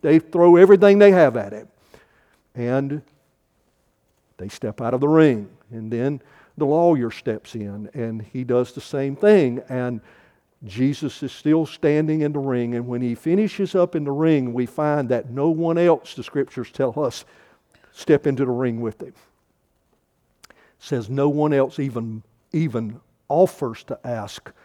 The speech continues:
a question or try to trap him. Why? Because they know they can't.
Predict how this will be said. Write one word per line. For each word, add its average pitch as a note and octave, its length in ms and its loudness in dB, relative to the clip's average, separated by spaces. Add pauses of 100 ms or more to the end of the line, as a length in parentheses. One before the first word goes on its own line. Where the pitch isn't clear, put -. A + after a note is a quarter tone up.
(340)
a - 60 -14
question A#2+ 720 -4
or G#2+ 80 -18
try A#2 240 -8
to G#2 60 -14
trap - 420 -14
him. G2 300 -16 (220)
Why? D#3 320 -2 (920)
Because D3 300 -8
they C#3+ 120 -4
know C#3+ 180 -8
they D#3 140 -6
can't. - 560 -16